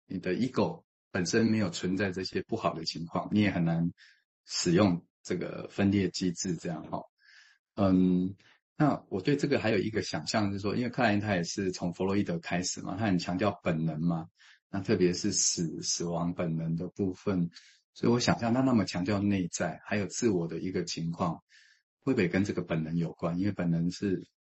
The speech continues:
一出生就开始有的一个情况，那我们受本能的刺激，常常会有很多，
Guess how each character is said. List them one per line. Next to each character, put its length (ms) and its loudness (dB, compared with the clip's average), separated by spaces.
一 100 -8
出 220 0
生 280 2
就 120 -2
开 220 -2
始 240 -2
有 180 0
的 120 -6
一 120 -2
个 200 -6
情 260 -4
况， 260 -4
那 160 6
我 60 4
们 180 4
受 220 2
本 260 -4
能 160 0
的 140 0
刺 240 2
激， 340 -2
常 160 -6
常 220 -2
会 100 -2
有 120 -2
很 180 -4
多， 360 -6